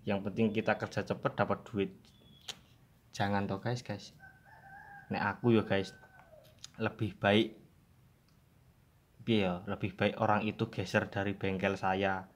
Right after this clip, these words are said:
karena saya nggak mau mengerjakan mobilnya yang permintaannya dia cuman begitu, tapi di keesokan harinya ada masalah lagi, ya kalau orangnya nggak komplain.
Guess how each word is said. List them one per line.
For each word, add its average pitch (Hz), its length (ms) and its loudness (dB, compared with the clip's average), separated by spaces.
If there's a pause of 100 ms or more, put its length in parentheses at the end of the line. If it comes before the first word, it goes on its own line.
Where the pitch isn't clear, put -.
(120)
karena 98 400 -2
saya 98 240 2
nggak 95 240 -2
mau 98 160 0
mengerjakan 95 560 -4
mobilnya 95 720 -2 (720)
yang 92 380 2 (400)
permintaannya 104 800 2
dia 95 240 0
cuman 95 320 0
begitu, 107 560 -2 (560)
tapi 131 320 4
di 107 160 -6
keesokan 104 480 0
harinya 101 640 0 (480)
ada 107 240 -4
masalah 98 400 4
lagi, 101 480 2
ya 107 180 2
kalau 104 240 0
orangnya 101 320 0
nggak 101 220 -4
komplain. 92 400 -4